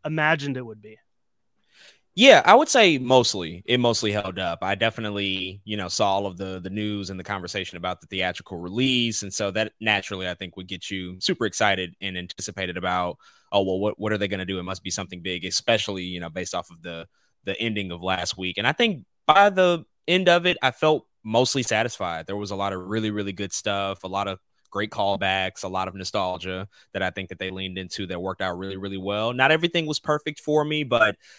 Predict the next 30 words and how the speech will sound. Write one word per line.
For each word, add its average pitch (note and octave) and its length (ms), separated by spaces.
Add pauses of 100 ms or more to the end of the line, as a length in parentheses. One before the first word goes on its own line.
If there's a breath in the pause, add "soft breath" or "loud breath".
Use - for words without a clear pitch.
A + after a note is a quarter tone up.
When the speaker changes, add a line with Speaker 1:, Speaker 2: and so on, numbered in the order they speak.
(140)
Speaker 2:
by A2+ 140
this B2 160
point A2+ 240
in - 20
the G#2 80
series, G2 380
I F#2+ 80
think F#2+ 180
that F#2 80
they've F2+ 160
definitely F2+ 420
hit F#2 120
a F2+ 40
stride. G#2+ 560
And F#2+ 80
so F#2+ 140
I'm F2 140
totally F2+ 440
in F2+ 200
for, F2 420
you F2 80
know, F2 100
what F2 140
the - 60
finale E2+ 320
is - 60
gonna E2 140
be E2 120
next D2 240
week. D#2 180